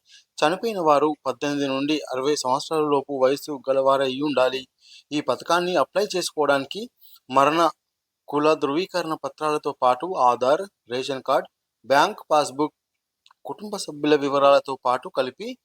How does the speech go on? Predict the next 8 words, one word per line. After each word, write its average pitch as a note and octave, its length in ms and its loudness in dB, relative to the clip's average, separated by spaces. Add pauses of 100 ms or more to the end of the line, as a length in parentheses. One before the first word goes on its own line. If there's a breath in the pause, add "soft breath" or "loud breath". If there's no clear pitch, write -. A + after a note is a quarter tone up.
(240)
సంబంధిత G#3 520 -4
ప్రభుత్వ D3+ 480 -2
రెవెన్యూ D3 440 -2 (760)
ఆఫీసులో C#3+ 480 0 (220)
అధికారికి C3 480 -8
సమర్పించాలి. C3 760 -2 (480)
ఈ C#3+ 120 -6
పథకాన్ని D#3+ 580 -2